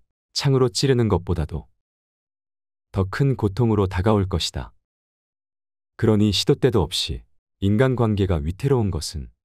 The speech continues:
무릇 자기가 내뱉는 말에 그 원인이 있다. 깊이 생각하지 않고 여과 없이 뱉은 말은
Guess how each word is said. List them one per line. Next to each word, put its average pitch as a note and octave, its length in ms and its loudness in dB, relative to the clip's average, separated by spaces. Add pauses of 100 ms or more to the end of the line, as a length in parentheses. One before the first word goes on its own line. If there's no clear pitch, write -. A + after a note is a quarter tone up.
(1080)
무릇 A#2 280 2
자기가 G2+ 380 0
내뱉는 G#2 400 0
말에 C#2 380 -6 (340)
그 A#2 180 2
원인이 F2 300 2
있다. D#2 380 -8 (1300)
깊이 G#2+ 280 -2
생각하지 A#2+ 540 0
않고 D2 440 -4 (380)
여과 G2 240 2
없이 A#2 240 -2
뱉은 G2 400 -4
말은 D2 340 -6